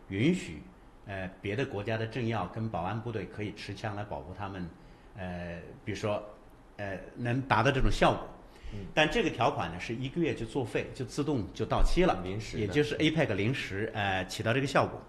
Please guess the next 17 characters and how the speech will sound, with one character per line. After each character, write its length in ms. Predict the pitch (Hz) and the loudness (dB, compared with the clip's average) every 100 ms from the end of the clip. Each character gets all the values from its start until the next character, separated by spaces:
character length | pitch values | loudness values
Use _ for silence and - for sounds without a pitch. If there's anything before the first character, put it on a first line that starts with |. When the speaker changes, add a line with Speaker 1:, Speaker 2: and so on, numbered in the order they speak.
| - | -12
Speaker 2:
嗯。 80 | 92 - - - | -12 -12 -16 0
Speaker 1:
那 120 | 143 | 2
随 280 | 135 - 147 | 6 10 10
后 240 | 180 233 | 10 8
呢， 200 | 139 92 87 | 6 6 2
在 540 | - 127 107 92 92 | 4 8 8 8 4
二 200 | - 143 | 6 6
零 220 | 143 147 | 8 6
零 200 | 123 127 | 4 4
五、 280 | 170 90 - - | 4 0 -8 -4
二 160 | 143 131 | 0 0
零 200 | 131 147 | 0 -2
一 200 | 165 - | -2 -2
二， 180 | 196 131 - - - - - - - | -2 -4 -10 -18 -20 -20 -20 -20 -4
尤 260 | 120 139 190 | 4 4 4
其 420 | - - 110 131 | 2 2 2 0
是 480 | 139 - 147 98 | -2 -2 0 -2